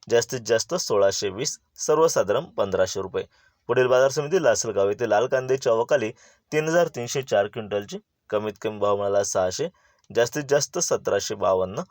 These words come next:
सर्वसाधारण चौदाशे दहा. पुढील बाजार समिती येवला येथे लाल कांद्याच्या वकाली अकरा हजार क्विंटलची,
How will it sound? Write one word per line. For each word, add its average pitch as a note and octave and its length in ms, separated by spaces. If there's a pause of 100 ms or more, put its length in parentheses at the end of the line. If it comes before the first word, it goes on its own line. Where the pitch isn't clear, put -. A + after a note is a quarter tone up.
(280)
सर्वसाधारण D3 720
चौदाशे G2 500
दहा. G2+ 220 (480)
पुढील B2 180
बाजार B2 200
समिती C#3 380
येवला C#3 280
येथे G#2 260
लाल G#2+ 160
कांद्याच्या C3+ 460
वकाली A#2+ 420
अकरा A2+ 300
हजार A2+ 220
क्विंटलची, G2+ 500